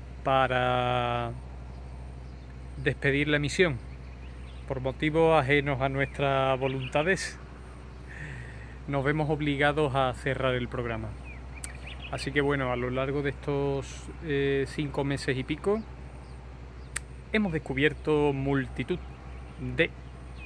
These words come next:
cosas interesantes. ¿Recordáis aquello del anacardo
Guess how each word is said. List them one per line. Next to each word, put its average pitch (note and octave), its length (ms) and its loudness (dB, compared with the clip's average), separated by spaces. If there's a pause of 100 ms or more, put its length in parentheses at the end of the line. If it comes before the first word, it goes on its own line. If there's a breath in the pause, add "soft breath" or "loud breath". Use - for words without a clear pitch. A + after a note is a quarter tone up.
(280)
cosas F#3 640 4
interesantes. E3 1080 0 (400)
¿Recordáis B2+ 760 0
aquello C3 580 -2
del B2+ 160 0
anacardo D#3+ 540 2